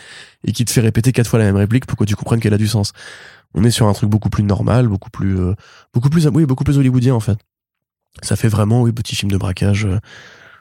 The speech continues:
sans grande prétention, à part effectivement pour ce flashback très lointain dont tu parlais, qui, enfin, renseigne évidemment sur le, le,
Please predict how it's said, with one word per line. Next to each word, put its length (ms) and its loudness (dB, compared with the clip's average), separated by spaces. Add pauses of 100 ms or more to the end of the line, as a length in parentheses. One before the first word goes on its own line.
(220)
sans 360 -2
grande 320 2
prétention, 800 0
à 100 0
part 240 2
effectivement 480 -2
pour 120 -4
ce 100 -4
flashback 400 -2
très 160 -2
lointain 260 -2
dont 120 0
tu 100 -14
parlais, 320 0
qui, 220 -6 (680)
enfin, 120 -4
renseigne 340 -2
évidemment 400 -2
sur 280 -6
le, 180 -4
le, 520 -8